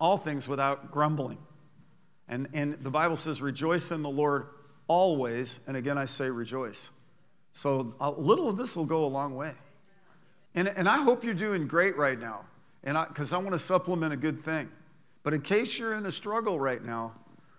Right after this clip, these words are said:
God is the same God when you're going through that ho-, that hard time or the high. He never changes. He never moves.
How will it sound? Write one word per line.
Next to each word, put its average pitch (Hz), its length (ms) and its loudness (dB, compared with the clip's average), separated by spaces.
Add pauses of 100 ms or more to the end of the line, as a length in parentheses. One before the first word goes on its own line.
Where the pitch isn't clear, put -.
God 180 200 2
is 156 160 0
the 135 60 -4
same 185 400 2
God 156 480 0
when 139 160 -2
you're 135 120 -2
going 151 240 -2
through 151 200 -2
that 123 140 0
ho-, 139 260 0
that 127 160 -2
hard 156 280 -2
time 147 240 -2
or 131 60 -2
the 120 100 -4
high. 147 200 -2
He 170 80 0
never 185 220 2
changes. 175 560 -4 (760)
He 165 160 2
never 220 240 6
moves. 185 540 -2